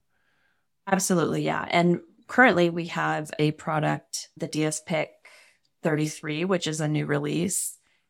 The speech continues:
that is integrated with Trust Anchor. So that is the first time that we've had something that powerful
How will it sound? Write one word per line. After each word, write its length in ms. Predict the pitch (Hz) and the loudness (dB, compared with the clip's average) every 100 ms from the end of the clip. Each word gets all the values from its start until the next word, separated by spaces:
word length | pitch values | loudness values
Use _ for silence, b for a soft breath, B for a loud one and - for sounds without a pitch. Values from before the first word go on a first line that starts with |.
| _ | _
that 260 | 160 143 | 2 2
is 340 | - 156 156 - | 2 -4 -6 -4
integrated 760 | 170 165 170 160 151 151 151 - | 2 4 4 4 2 2 -2 -4
with 220 | 147 160 - _ _ _ - | -6 -6 -12 _ _ _ -10
Trust 400 | - 135 - - | -6 -6 -8 -6
Anchor. 480 | 147 143 131 127 - _ | -6 -4 -6 -6 -12 _
So 720 | - - 170 165 165 165 165 160 b b b _ - | -4 2 4 6 4 0 -6 -14 b b b _ 6
that 260 | 175 180 | 8 8
is 100 | 185 | 4
the 80 | 180 | -2
first 240 | - 175 | -2 -2
time 220 | 160 151 156 | -2 -2 -2
that 100 | - | -4
we've 200 | 156 156 | -6 -4
had 220 | 156 151 | -4 -2
something 520 | 151 151 156 151 156 | -4 -4 -2 -2 -2
that 560 | 151 147 156 - - - _ _ | 0 2 2 -2 -12 -20 _ _
powerful 760 | - 151 143 147 - 214 359 | -12 -6 -6 -6 -6 -4 -6